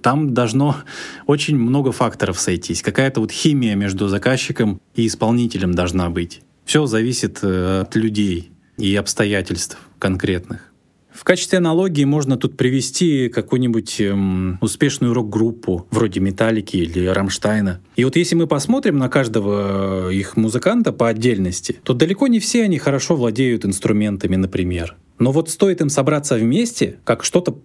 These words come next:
происходит. Это вот та самая химия. Мощный, не особо явный процесс, э, в результате которого группа пишет офигенную музыку, собирает гигантские стадионы, заряжает своей энергетикой тысячи людей.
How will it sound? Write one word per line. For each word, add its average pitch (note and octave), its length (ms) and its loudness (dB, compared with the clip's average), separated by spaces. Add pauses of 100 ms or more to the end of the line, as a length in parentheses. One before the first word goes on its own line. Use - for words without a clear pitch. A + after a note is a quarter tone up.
(140)
происходит. - 640 -2 (340)
Это C#3 180 2
вот A#2 140 -2
та C3+ 160 2
самая A2 380 0
химия. F2+ 440 -2 (200)
Мощный, D3 760 2 (100)
не D3 240 2
особо C#3+ 500 0
явный B2+ 500 2
процесс, C3 640 0
э, F#2+ 260 0
в F#2+ 100 0
результате G#2+ 440 0
которого C#3 420 0
группа B2 360 0
пишет - 340 -4
офигенную A2 600 0
музыку, C#3 720 0
собирает A#2 500 0
гигантские G#2+ 560 0
стадионы, A#2+ 760 2 (260)
заряжает A2+ 560 0
своей G2+ 180 0
энергетикой A#2+ 800 0
тысячи B2 440 0
людей. A2 600 0